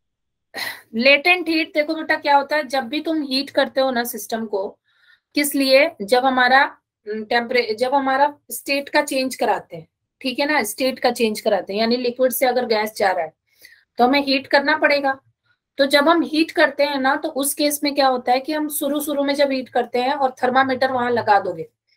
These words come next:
तो temperature thermometer का बढ़ता है, बढ़ता है, बढ़ता है, बढ़ता है, बढ़ता है। एक particular temperature आ जाने के बाद thermometer का temperature change नहीं होता है, लेकिन heating अभी भी हो रही है,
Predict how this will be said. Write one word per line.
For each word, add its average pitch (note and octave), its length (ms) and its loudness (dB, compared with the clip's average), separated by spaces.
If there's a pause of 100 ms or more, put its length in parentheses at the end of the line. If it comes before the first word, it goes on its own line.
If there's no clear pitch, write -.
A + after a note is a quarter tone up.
(340)
तो D4 120 6
temperature C#4+ 640 4
thermometer C4+ 480 0
का C#4+ 140 -2
बढ़ता A3+ 360 -2
है, A#3 220 0
बढ़ता A3 340 -4
है, A#3 200 -2
बढ़ता G#3+ 320 -4
है, A#3 140 -2
बढ़ता A3 340 -6
है, A3+ 140 -2
बढ़ता F#3+ 320 -6
है। E3 120 -14 (560)
एक E4 240 2
particular G4+ 440 6
temperature D#4+ 600 4
आ C#4 120 6
जाने B3+ 280 -2
के A#3+ 140 -2
बाद G#3+ 340 2 (400)
thermometer D#4+ 500 0
का D#4 100 2
temperature C#4 560 -4 (120)
change C#4 300 -4
नहीं B3 220 -4
होता F#3 220 -10
है, F#3 80 -2
लेकिन B3+ 280 0
heating D4 420 0
अभी D#4+ 220 2
भी F4 140 4
हो D4+ 140 0
रही B3 180 -2
है, F3+ 180 -6